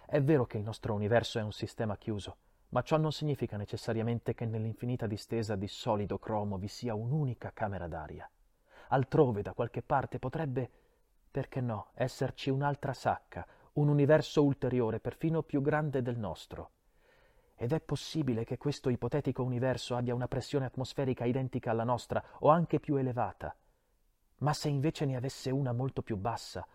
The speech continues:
o addirittura costituisse un vero e proprio vuoto? Il cromo che ci separa da un simile presunto universo è troppo spesso, troppo duro perché lo si possa forare. Non avremmo dunque modo di raggiungerlo, non potremmo far filtrare dal nostro la pressione atmosferica in eccesso, riacquisendo così la forza motrice.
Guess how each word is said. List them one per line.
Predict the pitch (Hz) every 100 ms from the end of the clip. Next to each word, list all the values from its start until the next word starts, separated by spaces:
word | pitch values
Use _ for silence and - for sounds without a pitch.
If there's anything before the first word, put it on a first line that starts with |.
| -
o | - 160
addirittura | 156 135 170 156 208 190 123
costituisse | 135 - 147 170 180 -
un | 123 113
vero | 160 147
e |
proprio | - - 156 131
vuoto? | 110 123 98 - - _ _ _ _ _ _ _ - -
Il | 151
cromo | - 165 160 139
che | 135
ci | -
separa | 135 139 151 131 113
da | 110
un | 113
simile | 104 - 143 131 113
presunto | - 107 - 123 113
universo | 107 104 120 - 135
è | -
troppo | 151 -
spesso, | - - 113 - 104 - - _
troppo | 147 151 - 139
duro | 139 127
perché | 120 110 135
lo | 120
si | 135
possa | 117 117 -
forare. | - 117 113 113 - -
Non | 143 147
avremmo | 151 185 160
dunque | 151 185 - 151
modo | 156 143
di | 135
raggiungerlo, | 120 131 135 104 113 117 -
non | 170 165
potremmo | 143 156 170 160
far | 147 147
filtrare | - 143 127 147 120 104
dal | 104
nostro | 113 123 - 107
la | 104
pressione | 110 - 131 117
atmosferica | - - - 113 104 107
in | 110
eccesso, | 104 - 113 - 113
riacquisendo | 117 - 139 127 139 135 123
così | - 113 131
la | 117
forza | - 120 - 107
motrice. | 101 - 95 - 82